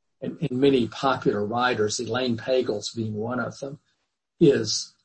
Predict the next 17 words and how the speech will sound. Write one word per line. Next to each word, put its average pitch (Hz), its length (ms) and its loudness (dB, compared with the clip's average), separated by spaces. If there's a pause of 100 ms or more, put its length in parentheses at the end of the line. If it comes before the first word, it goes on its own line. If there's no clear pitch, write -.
(460)
is 151 140 2
a 131 80 -2
lot 127 300 2
of 113 120 -4
rediscovery 117 1400 0 (720)
of 113 260 -4
the 113 120 -6
sort 127 340 2
of 107 180 -4
Gnostic 113 920 -2 (960)
aspects 131 480 0
of 110 100 -4
Christianity 110 880 -2 (400)
that 120 200 -4
were 117 160 -2
ultimately 117 520 -2
rejected, 107 720 -8